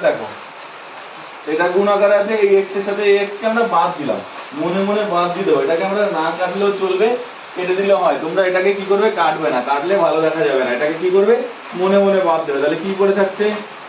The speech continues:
কি পড়ে থাকছে? পড়ে থাকছে এক্স স্কয়ার প্লাস নাইন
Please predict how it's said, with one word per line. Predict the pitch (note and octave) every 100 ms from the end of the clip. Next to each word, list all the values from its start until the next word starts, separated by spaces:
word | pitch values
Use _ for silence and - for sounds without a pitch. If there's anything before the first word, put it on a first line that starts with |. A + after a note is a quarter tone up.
| - - - - - - - - - - - - - -
কি | E3 F#3
পড়ে | G3+ G3
থাকছে? | F#3+ - G#3 G#3+ - - - - - - - - - - - - - D3+
পড়ে | F#3 G3
থাকছে | G3 G#3 G#3+ G#3 - - - D#3+
এক্স | - G3+ G3+
স্কয়ার | G#3+ G#3+ G3
প্লাস | F#3 F#3 F#3 F#3+
নাইন | G3 G3+